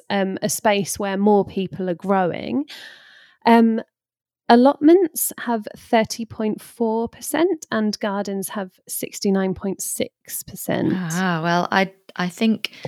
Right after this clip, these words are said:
Speaker 2: I can understand that for sure. I also think it might be because not everyone has access to an allotment. I know they
Speaker 1: Yeah.
Speaker 2: don't a garden either, but there's probably more people that have a garden than an allotment.
Speaker 1: Yeah.
Speaker 2: Um, and I think that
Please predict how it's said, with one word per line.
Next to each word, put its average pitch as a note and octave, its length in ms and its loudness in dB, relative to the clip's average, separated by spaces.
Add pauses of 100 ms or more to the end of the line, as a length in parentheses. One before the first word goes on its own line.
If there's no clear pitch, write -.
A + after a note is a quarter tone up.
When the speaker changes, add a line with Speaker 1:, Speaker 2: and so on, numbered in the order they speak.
(160)
Speaker 2:
I F#3 100 0
can F#3+ 160 -4
understand F3 600 0
that C#3+ 260 -12
for - 140 -4
sure. D3+ 500 -2 (340)
I F3 100 0
also A#3 360 4
think D3+ 320 -10
it - 60 -18
might E3+ 200 -2
be E3 100 -4
because E3 520 -8 (540)
not F#3+ 180 0
everyone G3+ 360 4
has F#3+ 180 2
access - 400 -8
to E3 340 -2
an D#3 140 -6
allotment. D#3 440 -2
I G3+ 40 -4
know G3+ 140 4
they G#3 80 4
Speaker 1:
Yeah. G#3+ 80 4
Speaker 2:
don't G#3 160 4
a F3+ 40 -4
garden F3+ 320 0
either, F3 320 -2
but - 120 -4
there's F3+ 160 -2
probably G3 380 -4
more A3 420 4
people A#3+ 400 2
that E3+ 120 -2
have F3 140 -4
a E3 40 -2
garden E3+ 360 0
than D#3 160 -6
an D3+ 100 -6
allotment. D#3+ 560 -2 (160)
Speaker 1:
Yeah. G3+ 380 0 (200)
Speaker 2:
Um, D#3+ 320 -8
and E3+ 140 -4
I E3+ 80 -2
think F3+ 240 -8
that E3+ 260 -2